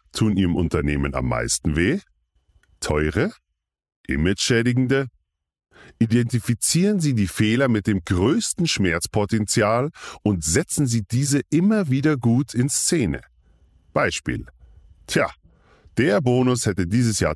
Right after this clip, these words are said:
deutlich besser ausfallen können, aber Müller musste ja unbedingt das Malaga-Projekt in den Sand setzen. Zweitens.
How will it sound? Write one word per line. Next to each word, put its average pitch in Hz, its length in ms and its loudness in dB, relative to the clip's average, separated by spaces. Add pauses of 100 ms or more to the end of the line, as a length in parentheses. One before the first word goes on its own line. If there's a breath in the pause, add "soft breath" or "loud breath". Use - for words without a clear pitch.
deutlich 143 520 0
besser 104 320 0
ausfallen 98 460 0
können, 101 300 0 (440 loud breath)
aber 90 260 0
Müller 147 380 2
musste 123 300 2
ja 104 140 2 (140)
unbedingt 185 720 2
das 110 180 0
Malaga-Projekt 98 840 0
in 117 100 2
den 107 140 0
Sand 147 240 0
setzen. - 400 -4 (1300)
Zweitens. - 800 -2